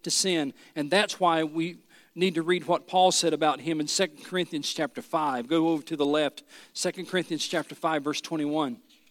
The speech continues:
Second Corinthians chapter five, verse twenty-one. Here's what Paul said about Jesus. Here's what was happening at Calvary.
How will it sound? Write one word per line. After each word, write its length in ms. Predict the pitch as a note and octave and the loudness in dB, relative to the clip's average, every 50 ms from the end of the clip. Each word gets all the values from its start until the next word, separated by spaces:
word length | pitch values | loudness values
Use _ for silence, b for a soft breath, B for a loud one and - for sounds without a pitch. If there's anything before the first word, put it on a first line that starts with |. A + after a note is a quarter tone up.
| _ _ _ _ _ _ _ _ _ _ _ _ _ _ _ _ _ _ _ _ _ _ _ _ _ _ _ _ _ _ _ _ _ _ _ _ _ _ _ _ _ - | _ _ _ _ _ _ _ _ _ _ _ _ _ _ _ _ _ _ _ _ _ _ _ _ _ _ _ _ _ _ _ _ _ _ _ _ _ _ _ _ _ -10
Second 380 | - - F#3+ E3+ - F#3+ D3+ | -4 -2 -2 -2 -2 -4 -10
Corinthians 440 | - E3+ F3+ E3+ - F3+ D#3 - - | -4 -2 -2 -2 -2 -4 -6 -6 -4
chapter 300 | - F#3 E3 - - D#3 | 0 0 0 0 -2 -8
five, 600 | - - E3+ D#3+ D#3 D3 C3 B2 A#2 - - - _ _ _ _ _ _ _ _ _ _ _ _ _ _ _ _ _ _ _ _ - | -4 -2 0 0 2 0 0 -2 -6 -10 -12 -20 _ _ _ _ _ _ _ _ _ _ _ _ _ _ _ _ _ _ _ _ -8
verse 160 | D#3 D3 - | -6 -4 -4
twenty-one. 500 | - - F3 D#3+ D#3 E3 E3 E3 D3 B2 | -4 -2 -2 0 0 2 2 2 0 0
Here's 220 | A#2+ E3 F3+ - | 2 0 0 2
what 200 | - F3+ D3+ - | 2 0 0 0
Paul 240 | - - E3+ E3+ E3 | 0 2 4 4 6
said 220 | - - - D3+ C#3+ | 4 4 2 2 2
about 260 | C#3 D3 C#3 B2 - | 2 2 2 2 0
Jesus. 540 | - D3+ D3+ D3 B2+ C3 A#2+ - - - - _ _ _ _ _ _ _ _ _ _ _ _ _ _ _ _ _ _ _ _ _ _ _ _ _ _ _ _ _ _ _ _ _ _ _ _ _ _ _ _ _ _ _ _ _ _ _ _ _ _ _ _ _ _ _ _ _ _ _ _ _ _ _ _ - | 0 2 2 2 2 0 0 -2 -2 -2 -4 _ _ _ _ _ _ _ _ _ _ _ _ _ _ _ _ _ _ _ _ _ _ _ _ _ _ _ _ _ _ _ _ _ _ _ _ _ _ _ _ _ _ _ _ _ _ _ _ _ _ _ _ _ _ _ _ _ _ _ _ _ _ _ _ 2
Here's 240 | F#3+ G3+ G3 - - | 6 6 6 6 6
what 120 | G3+ E3+ | 4 4
was 100 | E3 D#3+ | 4 2
happening 360 | - F#3 F#3 F3 E3 E3 D#3+ D#3 | 2 0 0 0 0 -2 0 -2
at 120 | - - | -4 -6
Calvary. 580 | - - F3 F3 E3 D#3+ C#3 C#3+ C3+ B2+ A#2+ | -4 0 4 6 6 4 4 2 -2 -2 -2